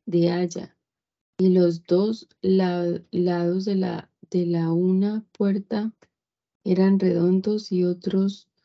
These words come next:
dos lados de la otra puerta también eran redondos.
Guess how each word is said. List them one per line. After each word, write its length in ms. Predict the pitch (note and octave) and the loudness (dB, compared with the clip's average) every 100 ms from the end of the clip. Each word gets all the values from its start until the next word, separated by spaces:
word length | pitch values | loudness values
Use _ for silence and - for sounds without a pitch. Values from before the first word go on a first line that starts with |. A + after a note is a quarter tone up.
| _ _ _ | _ _ _
dos 480 | - F#3 F#3+ G#3 - | -2 2 2 0 0
lados 460 | G3 F#3+ F#3+ F#3+ F#3 | 0 2 2 0 0
de 180 | F#3 | -2
la 220 | E3+ E3+ F3 | 0 0 -2
otra 480 | F3 F#3+ F#3+ F#3 - _ | -4 -4 -4 -4 -8 _
puerta 460 | G3 F#3+ F#3+ - G3 | 0 0 0 -4 -4
también 580 | - E3+ E3 E3+ F3+ F3 | -2 -2 -2 0 0 2
eran 340 | E3+ E3+ F3 | 0 0 0
redondos. 680 | F#3 F3 E3 D#3+ E3 E3 | 0 0 0 -2 -6 -12